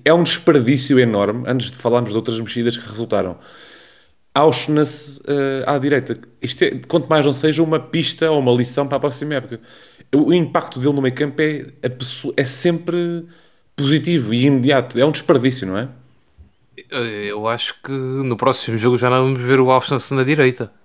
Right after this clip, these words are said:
Speaker 2: Pelo menos quero acreditar nisso. Acho que, hum, ainda por cima o Bá já jogou com o Sporting, entrou, até acho que entrou muito bem no jogo. Acho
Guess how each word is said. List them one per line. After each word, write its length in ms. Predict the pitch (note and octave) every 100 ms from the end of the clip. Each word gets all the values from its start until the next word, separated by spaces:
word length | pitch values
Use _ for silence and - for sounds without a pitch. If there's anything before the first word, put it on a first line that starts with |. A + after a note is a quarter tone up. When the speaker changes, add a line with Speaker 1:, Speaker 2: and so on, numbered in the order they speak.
| _
Speaker 2:
Pelo 140 | G#2+ G#2
menos 640 | G#2+ A2+ A#2+ B2 - - - _ - - _ _
quero 200 | - C#3
acreditar 440 | B2+ B2 A#2 B2 D3
nisso. 400 | E3 D#3 - G2+
Acho 200 | G2+ -
que, 100 | -
hum, 560 | A#2+ A2+ A2+ G#2+ G#2 G2 - _ _ _ _ _ - - -
ainda 120 | C3
por 80 | -
cima 240 | D3+ A#2+
o 100 | A#2
Bá 180 | B2 B2
já 140 | C3
jogou 240 | A2 A#2+ B2
com 100 | C3
o 20 |
Sporting, 520 | B2+ - C3+ - E3
entrou, 540 | C3 B2 C3 C3 A2+ G2+
até 180 | G2+ B2+
acho 140 | B2+
que 60 | B2+
entrou 220 | A2+ B2
muito 240 | B2 G#2
bem 120 | G#2 A2+
no 100 | G#2
jogo. 400 | A#2+ C3+ C#3 - - - - - _ _
Acho 220 | - -